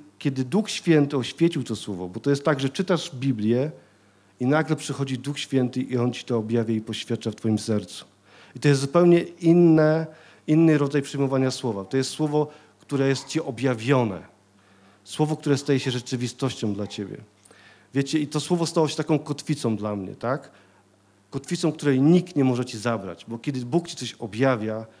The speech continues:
to tak naprawdę nic nie jest w stanie ci tego zabrać. I podobną rzecz widzimy również, kiedy apostoł Piotr mówi do Jezusa: "Ty jesteś Syn Boży, wybrany, umiłowany". I Jezus mu odpowiada mu:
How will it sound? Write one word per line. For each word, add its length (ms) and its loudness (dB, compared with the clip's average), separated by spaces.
to 100 -8
tak 220 -14
naprawdę 520 -2
nic 280 -2
nie 80 2
jest 140 0
w 20 -20
stanie 200 -2
ci 120 -14
tego 200 -6
zabrać. 420 -6
I 60 -6
podobną 440 4
rzecz 240 0
widzimy 520 4
również, 640 0
kiedy 640 2
apostoł 420 -2
Piotr 340 2
mówi 260 0
do 100 0
Jezusa: 420 0
"Ty 160 -4
jesteś 320 0
Syn 340 2
Boży, 360 -4
wybrany, 560 2
umiłowany". 600 0
I 100 -8
Jezus 260 -2
mu 60 -4
odpowiada 380 -2
mu: 260 -2